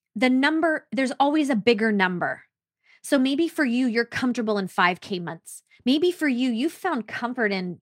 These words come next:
ten K months or twenty K months, whatever that number is for you. There's always more. So a hundred K month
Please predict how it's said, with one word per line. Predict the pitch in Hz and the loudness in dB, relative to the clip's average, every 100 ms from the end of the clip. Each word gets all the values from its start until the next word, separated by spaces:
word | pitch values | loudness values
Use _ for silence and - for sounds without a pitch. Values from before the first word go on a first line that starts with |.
| - | -12
ten | 233 214 | -4 -2
K | 208 208 | -2 -6
months | 175 165 156 | -6 -8 -8
or | 165 | -12
twenty | - - 226 214 | -10 -4 -2 -2
K | 208 185 | -6 -10
months, | 170 143 | -8 -8
whatever | 233 262 277 | -4 -2 0
that | 294 208 | -2 0
number | 208 196 - | -2 -2 -2
is | 202 196 | -2 -4
for | - | -8
you. | 180 - 190 - - _ | -8 -10 -12 -16 -20 _
There's | 294 294 - | -2 -2 2
always | 302 359 269 208 | 2 4 0 -2
more. | 196 180 135 - _ - | -2 -2 -8 -12 _ -20
So | - 320 | -2 2
a | 311 | 2
hundred | - 349 403 415 | 2 0 0 0
K | - 285 | -4 -2
month | 247 190 208 180 - - | 0 2 2 0 -4 -20